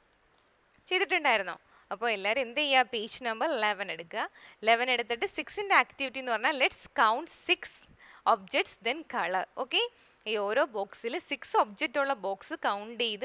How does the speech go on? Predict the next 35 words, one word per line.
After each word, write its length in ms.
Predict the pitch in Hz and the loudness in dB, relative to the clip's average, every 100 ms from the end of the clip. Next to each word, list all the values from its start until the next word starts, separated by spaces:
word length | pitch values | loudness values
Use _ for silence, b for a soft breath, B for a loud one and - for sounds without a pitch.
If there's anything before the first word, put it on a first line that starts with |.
| 254 | -4
മനസ്സിലാക്കിയിട്ട് 600 | 180 - 214 208 220 339 226 | -6 -6 -2 -2 -2 -6 -6
നിങ്ങൾ 160 | 196 180 | -4 -2
അവിടെ 140 | - - | -2 0
കളർ 200 | 202 185 190 | -2 -2 -6
ചെയ്യുക. 200 | 175 - B B B - | -8 -10 B B B -10
ഇത് 120 | 208 285 - | -4 -4 -2
നമ്മൾ 160 | 226 240 - | -2 -2 -2
ഫൈവ് 280 | 226 214 254 269 | 0 0 0 0
വരെ 180 | 247 381 466 - | 4 4 2 -2
ചെയ്ത് 240 | 226 214 240 | -2 0 -2
വന്ന 160 | 220 294 381 - 220 | 0 0 0 -2 0
ആ, 40 | 302 - _ - | 0 -2 _ -6
എന്താ 180 | 214 233 | -4 -4
പറയുക, 180 | 214 190 - | 0 0 -2
as 40 | 294 | -8
usual 180 | 285 320 226 | -8 -2 0
വർക്ക് 240 | 226 220 262 | 0 -2 -4
തന്നെയാണ് 400 | 208 175 175 466 B B B B | -2 -2 0 -2 B B B B
എൻ്റെ 140 | 196 220 | -6 -4
മക്കൾ 160 | 208 349 - | -2 -2 -4
ചെയ്യുക. 280 | 190 147 - _ _ _ _ _ _ _ 254 | -8 -10 -14 _ _ _ _ _ _ _ 0
അപ്പോൾ 140 | 339 254 | 2 4
how 100 | 254 269 | 4 2
many 140 | 277 214 | 2 4
ants 240 | 226 254 254 | 2 2 2
are 100 | 233 202 | 2 0
here? 240 | 202 208 320 | -4 -2 0
How 80 | 277 247 | 0 0
many 160 | 240 359 B B B - | -2 -4 B B B 2
pineapples 500 | 233 233 294 - 311 285 | 4 4 2 0 -2 0
are 60 | 254 208 | 0 0
here? 260 | 202 214 214 | -4 -2 0
How 100 | 220 220 | -2 -2
many 140 | 214 220 208 | -4 -2 0
oranges 380 | 220 240 226 | 0 0 -4